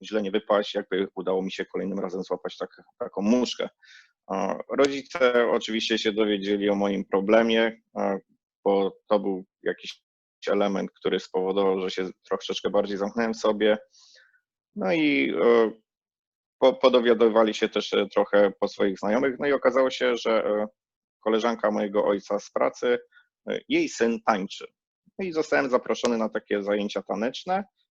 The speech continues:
no i się udałem na te zajęcia taneczne. E, przychodząc, e, zobaczyłem, że jest, e, wiele dziewczyn, więc to mi się bardzo spodobało, e,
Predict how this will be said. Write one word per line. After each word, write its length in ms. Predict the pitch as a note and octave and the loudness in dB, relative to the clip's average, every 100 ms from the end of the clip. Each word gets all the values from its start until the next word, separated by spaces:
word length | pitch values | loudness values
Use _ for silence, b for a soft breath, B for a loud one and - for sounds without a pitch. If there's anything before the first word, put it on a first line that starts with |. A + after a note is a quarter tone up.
| - | -12
no 60 | C4+ | -8
i 40 | |
się 280 | - E3+ - | -4 -4 -4
udałem 320 | - C#3 B2+ A#2 | -4 4 4 4
na 100 | A2 | -2
te 100 | G2 | -4
zajęcia 280 | G2+ - | -6 -6
taneczne. 460 | - F#2 - - - _ _ _ _ _ _ _ - _ _ b b b b _ _ A2+ | -8 -8 -12 -14 -18 _ _ _ _ _ _ _ -20 _ _ b b b b _ _ 0
E, 300 | A2 G#2+ - _ _ _ _ | 2 2 -2 _ _ _ _
przychodząc, 720 | - D3 F3 E3 D#3+ D#3+ - | -6 2 4 6 4 2 -2
e, 240 | G#2+ C#3 B2+ | 0 2 2
zobaczyłem, 480 | B2+ B2 - A#2 G#2+ | 4 4 4 0 2
że 120 | G#2+ | 2
jest, 200 | G#2 - | 0 2
e, 160 | G#2+ | 2
wiele 220 | G#2 G#2 G#2 | 4 2 4
dziewczyn, 460 | C3 - B2+ B2 | 0 2 0 2
więc 220 | A2 A2 | 0 -2
to 60 | A2 | -2
mi 100 | G#2 | -2
się 80 | G2+ | -2
bardzo 220 | G#2 G2+ | -2 -2
spodobało, 840 | - F#2+ G2 A#2 A2+ A2+ A2 | -6 -4 0 2 4 2 0
e, 40 | - | -2